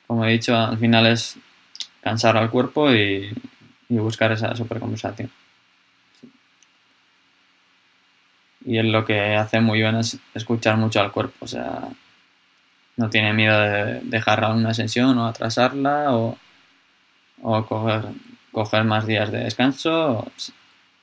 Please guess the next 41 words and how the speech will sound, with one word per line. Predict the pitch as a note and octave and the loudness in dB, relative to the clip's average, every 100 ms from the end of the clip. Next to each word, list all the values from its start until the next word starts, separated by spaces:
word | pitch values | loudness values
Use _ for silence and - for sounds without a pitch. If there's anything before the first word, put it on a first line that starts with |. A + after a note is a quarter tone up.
| _ _ _ _ _ _ - | _ _ _ _ _ _ -8
Esa | A#2+ G#2+ | -4 -4
es | |
la | G2+ G2+ | -6 -6
clave, | G#2 G2+ - | -2 -2 -4
o | - | -12
sea. | - - - _ _ _ _ _ _ _ _ - - _ _ _ _ _ _ - | -14 -14 -18 _ _ _ _ _ _ _ _ -20 -20 _ _ _ _ _ _ -6
Y | A#2+ | -4
sobre | - G#2+ A2+ | -2 -2 -2
todo | - A#2 | 2 4
entrenar, | A#2 G#2+ A2 A2+ A2 - - B2 - - | 4 4 4 2 0 -6 -12 -14 -8 -2
no | A2 | 2
nos | A2 A2+ | 2 2
olvidemos | A2+ A2+ A#2+ A#2+ | 2 4 4 2
que | A2 | 2
hay | |
que | A2+ | 2
entrenar | A2 A2+ A2 G#2+ | 2 4 2 0
duro | - A#2+ A#2+ C#3+ | 0 2 2 2
y | A#2 | 0
mucho, | G#2 G#2+ - A2+ - _ _ _ | -2 -6 -8 -14 -16 _ _ _
que | - | -8
es | A2+ | -4
un | G#2+ | -2
deporte | G#2 A2 G#2+ | -2 -2 -2
aeróbico. | G#2 G#2 G#2 - | -2 -2 -4 -6
O | - - _ | -10 -16 _
sea, | - - - _ _ _ _ _ _ _ _ _ _ _ _ _ _ _ _ _ _ _ _ - D3 | -12 -12 -16 _ _ _ _ _ _ _ _ _ _ _ _ _ _ _ _ _ _ _ _ -18 -8
no | A#2 | -6
sé, | A2+ | -6
tardará | - G#2 - A2 A2+ A2+ A2 A2 | -4 -4 -2 0 2 4 6 4
doce | A2+ A#2 A2 | 4 2 4
minutos | A#2 A#2+ A#2 A#2 | 4 4 4 0
así | A2+ A#2 A#2+ A2+ A2+ | 2 2 2 2 0
completar | A#2 A#2 A2 A2+ A2+ | 0 0 2 0 0
el | A#2 | 0
cinco | A2+ A#2 A#2 | 0 2 2
mil | A2+ A2 A2+ | 0 0 -2
y | A2+ A2+ | -2 -2
veinte | A2 A2+ A2+ | -2 -2 -2
y | |
pico | A2 A#2+ A#2 A#2 A2+ A#2 | -2 -2 0 -2 0 -4